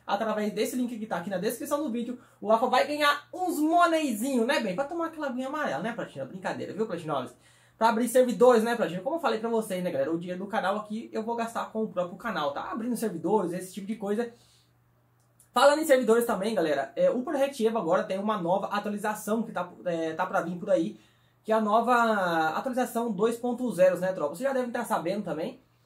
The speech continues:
Vai vir servidores, que a gente vai poder criar servidores também, tá? Então a gente vai criar aí bastante competições, tá, galera? Torneios,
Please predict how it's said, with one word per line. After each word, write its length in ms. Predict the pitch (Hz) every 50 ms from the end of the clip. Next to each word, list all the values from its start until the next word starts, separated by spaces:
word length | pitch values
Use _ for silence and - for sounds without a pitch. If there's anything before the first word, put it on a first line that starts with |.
| _ _
Vai 180 | - 175 175 190
vir 200 | 185 214 220 214
servidores, 560 | - 233 233 226 220 180 170 190 226 233 233
que 40 | 220
a 40 | 196
gente 120 | 185 -
vai 160 | 196 190 190
poder 280 | 202 202 196 214 220 -
criar 400 | - 254 247 214 185 202 240 214
servidores 500 | - 220 196 180 165 170 185 190 185 -
também, 340 | 175 160 - 147 170 202 -
tá? 140 | 175 165
Então 180 | 165 170 175 190
a 40 | 190
gente 120 | 185 -
vai 160 | 190 180 185
criar 260 | - 208 180 170 175 175
aí 120 | 170 170
bastante 640 | 170 190 190 180 - 175 185 190 - 208 196 190 175 170
competições, 680 | 220 233 233 240 240 233 - - - 214 233 262 240 -
tá, 140 | 208 202
galera? 400 | 208 208 170 143 139 135 127 - - _ _ _ _ _ -
Torneios, 640 | 208 233 240 220 180 185 208 226 220 220 - -